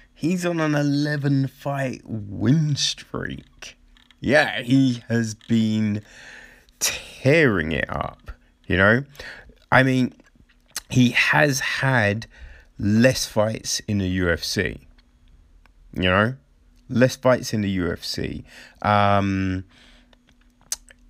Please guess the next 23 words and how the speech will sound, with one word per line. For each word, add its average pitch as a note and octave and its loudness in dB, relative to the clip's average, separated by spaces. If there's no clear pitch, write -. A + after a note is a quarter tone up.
he A#2+ 0
had A#2 0
two, C#3+ 2
two C#3+ 2
runs A#2+ 4
on A2+ 2
the G#2 -2
Contender G#2+ 0
Series, F2 -2
though. F#2+ 0
In B2+ 6
between, G#2+ -2
he B2 -2
had A2 -6
two, A2 2
uh, G2 2
fights - -4
in G2+ -4
the F#2 -4
L G2 -2
F - -6
A, F#2 -2
right? A#2+ 4